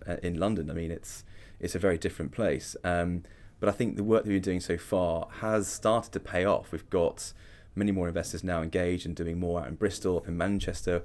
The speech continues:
We opened, um, we've now got six Angel Hubs across the U K. An Angel Hub is basically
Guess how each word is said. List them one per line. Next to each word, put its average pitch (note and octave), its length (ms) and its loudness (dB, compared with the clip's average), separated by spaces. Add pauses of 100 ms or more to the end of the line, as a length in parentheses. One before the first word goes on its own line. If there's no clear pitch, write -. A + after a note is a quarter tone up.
(260)
We G#2 100 6
opened, G2 600 4
um, F2+ 540 0
we've F#2+ 120 -6
now G2 140 2
got - 120 0
six - 480 -4
Angel G2 300 0
Hubs D#2+ 260 -4
across E2 300 -6
the - 80 -8
U D#2 100 -4
K. E2 180 -2
An E2 80 -2
Angel F#2 180 0
Hub D#2+ 140 -6
is E2 60 -8
basically D2+ 480 -4